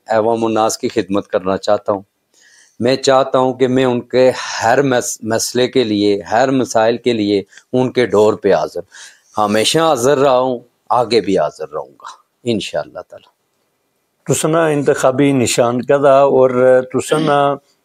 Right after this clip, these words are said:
Speaker 2: जेड़े वोटर दे वार्ड,
Speaker 1: जी।
Speaker 2: उन्हां आस्ते तुसने क्या पैगाम दा?
Speaker 1: देखें जी, पहली तो बात यह कि मेरा इंतखाबी निशान पाकिस्तान पीपल्स पार्टी का निशान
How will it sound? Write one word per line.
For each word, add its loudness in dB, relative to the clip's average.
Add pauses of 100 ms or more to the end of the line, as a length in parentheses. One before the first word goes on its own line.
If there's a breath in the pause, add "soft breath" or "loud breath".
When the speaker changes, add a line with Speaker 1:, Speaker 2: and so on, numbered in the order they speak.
(240)
Speaker 2:
जेड़े 2
वोटर 0
दे 2
वार्ड, -2
Speaker 1:
जी। -12
Speaker 2:
उन्हां 2
आस्ते 0
तुसने -2
क्या 0
पैगाम -2
दा? -4 (600 soft breath)
Speaker 1:
देखें -2
जी, 4
पहली 0
तो 0
बात 0
यह 2
कि -2
मेरा 0
इंतखाबी -2
निशान -4
पाकिस्तान -4
पीपल्स -6
पार्टी -4
का -2
निशान -2